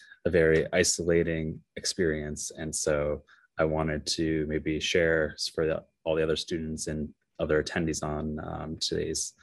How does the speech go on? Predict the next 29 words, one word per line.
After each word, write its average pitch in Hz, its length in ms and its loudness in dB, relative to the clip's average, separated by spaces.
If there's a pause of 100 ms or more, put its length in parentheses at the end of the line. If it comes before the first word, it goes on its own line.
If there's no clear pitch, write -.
(500)
webinar. 76 380 2 (720)
So 87 600 8
I, 95 300 6
um, 82 400 2 (400)
I 90 60 4
actually 101 260 2
started 90 260 2
meditating 85 540 -2
during 82 260 -2
my 78 180 -4 (100)
third 87 240 2
year. 78 560 2
I 78 140 0
had 78 460 0 (260)
heard 90 360 2
from 82 360 -2
upperclassmen 82 920 -4
that 78 320 -2 (200)
the 78 300 2
clinical 85 360 0
years 82 220 2
were 87 100 4
particularly 90 680 4
challenging, 80 720 -2 (400)
um, 76 300 0
in 82 100 2
their 85 140 4
own 90 200 4
ways. 78 600 2